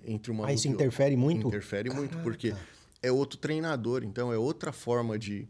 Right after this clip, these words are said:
Speaker 1: de, de, de, de lutar, outra forma de reagir. Então, é, a gente analisa, é, os estilos de luta dos treinadores também, das academias.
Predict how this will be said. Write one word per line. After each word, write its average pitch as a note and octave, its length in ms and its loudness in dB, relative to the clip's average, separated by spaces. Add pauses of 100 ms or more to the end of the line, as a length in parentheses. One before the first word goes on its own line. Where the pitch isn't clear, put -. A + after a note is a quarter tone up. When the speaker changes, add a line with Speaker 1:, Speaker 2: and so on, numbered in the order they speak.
(220)
Speaker 1:
de, G2+ 300 -4
de, G2+ 220 -6
de, G2+ 220 -8
de G#2 160 -6
lutar, G#2 380 -2
outra A2 240 -2
forma A2 320 -4
de G2+ 140 -6
reagir. G2+ 440 -4
Então, A2+ 340 -2 (1300)
é, A#2 420 2
a A#2+ 80 2
gente C#3+ 240 2
analisa, F3 540 2
é, D3+ 240 0
os D3+ 180 4
estilos G3+ 460 2
de E3+ 80 2
luta G3+ 260 2
dos G#3+ 240 0
treinadores B3 640 0
também, F3+ 300 0
das C3+ 200 6
academias. E3 640 0